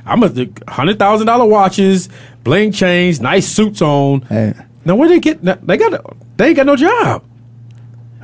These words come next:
Speaker 2: Well, they got in before they got out.
Speaker 1: <laughs> Now, somebody is taking some hand, somebody is shaking some hands up on the, under the table. So, uh, the first pick was, uh, Kyrie Irving out of Duke. I know a lot of people probably question that because the young man only played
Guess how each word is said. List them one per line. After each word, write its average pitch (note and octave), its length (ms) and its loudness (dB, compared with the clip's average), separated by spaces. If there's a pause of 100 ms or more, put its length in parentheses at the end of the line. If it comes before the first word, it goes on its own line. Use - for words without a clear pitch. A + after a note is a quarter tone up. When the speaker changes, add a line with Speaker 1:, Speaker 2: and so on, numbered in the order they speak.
(220)
Speaker 2:
Well, D2 220 -2
they A2+ 140 0
got B2+ 160 2
in D3 200 2
before D3 280 2
they D3 100 2
got D#3+ 200 2
out. F#3+ 200 2 (340)
Speaker 1:
<laughs> G#3 60 -12 (560)
Now, C3+ 120 0
somebody B3 420 0
is D#3+ 120 2
taking E3 260 0
some D3 140 -2
hand, A#3 400 0
somebody A3+ 360 -2
is G3+ 80 -2
shaking F#3 240 0
some E3 120 -2
hands G#3+ 340 0
up E3+ 140 -2
on E3 120 0
the, C#3+ 160 -2
under C#3+ 160 -2
the A2 100 -4
table. E3 440 0
So, A#2 420 -2 (360)
uh, C3+ 200 0
the B2+ 80 -6
first G3 320 0
pick G3 260 0
was, C3+ 180 0
uh, B2+ 180 0
Kyrie D3+ 460 0
Irving A#2 540 0 (340)
out C#3 160 0
of A2+ 160 -4
Duke. A#2+ 220 0
I A#2 80 -2
know C3 140 0
a - 20 0
lot C3+ 180 0
of C3+ 60 -4
people B2+ 260 -2
probably B2 360 -2
question C#3+ 400 -4
that B2 100 -4
because B2 260 -4
the A#2+ 60 -2
young C3 220 -2
man C3 420 -4
only A#2 220 -6
played C3 560 -4